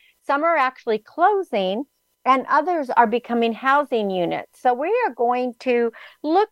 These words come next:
at kind of the history of the mall, where it's been, and what the future of America's malls will be. But right now, are you looking for ways to keep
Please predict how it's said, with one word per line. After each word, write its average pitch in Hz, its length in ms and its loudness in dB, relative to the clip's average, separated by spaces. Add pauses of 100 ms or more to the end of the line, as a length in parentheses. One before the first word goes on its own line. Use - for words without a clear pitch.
at 254 300 0
kind 254 240 -4
of 226 140 -2
the 202 100 2
history 359 720 -2
of 277 180 0
the 285 100 -4
mall, 277 560 0 (440)
where 311 280 2
it's 302 180 -6
been, 254 560 0
and 190 300 -2
what 226 280 4 (140)
the 240 80 0
future 240 880 -2
of 202 160 2
America's 190 680 -2
malls 196 520 -2
will 185 320 -2
be. 180 420 -2 (320)
But 285 220 4 (100)
right 349 460 0
now, 240 560 0 (180)
are 302 80 0
you 415 160 0
looking 415 300 -4
for 294 160 -2
ways 226 380 0
to 220 100 -12
keep - 260 -8